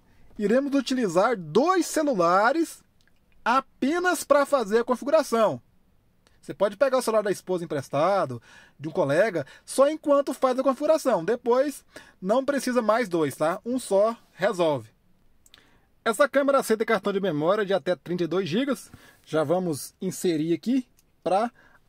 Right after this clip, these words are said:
armazenar as imagens. Se você não for usar um cartão de memória agora, a configuração é basicamente a mesma. E se futuramente for colocar um cartão de memória, é interessante reiniciar a câmera, aliás, desconectar a tomada, né, da rede antes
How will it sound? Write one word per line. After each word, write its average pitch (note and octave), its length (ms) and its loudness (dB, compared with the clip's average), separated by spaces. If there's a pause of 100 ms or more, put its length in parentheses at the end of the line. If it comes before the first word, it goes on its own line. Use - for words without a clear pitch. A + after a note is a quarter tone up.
armazenar F#3 560 0
as E3+ 100 0
imagens. D#3 420 0
Se G#3+ 120 -6
você B3+ 180 -2
não C4 140 0
for B3+ 120 -2
usar G3+ 200 2
um F#3+ 80 0
cartão F#3+ 240 0
de F#3 80 -4
memória F#3 320 0
agora, A#3+ 400 0 (340)
a D4+ 160 0
configuração A#3+ 680 0
é A#3+ 40 0
basicamente G#3+ 600 0
a C#4+ 60 4
mesma. C4 400 2 (320)
E D4 80 -2
se D4+ 160 -2
futuramente A#3 720 0
for C4 240 0
colocar A3+ 380 2
um G3 60 -4
cartão F#3+ 300 0
de F#3+ 80 -6
memória, A#3 520 0 (320)
é G#3 100 0
interessante A3+ 800 0
reiniciar A3+ 720 0
a G3 60 0
câmera, A3 540 -2 (360)
aliás, F3+ 600 0
desconectar A3 960 2
a E3+ 40 2
tomada, A3+ 480 2
né, A#3+ 220 0
da F3 180 0
rede A3 400 0 (320)
antes B3+ 600 -2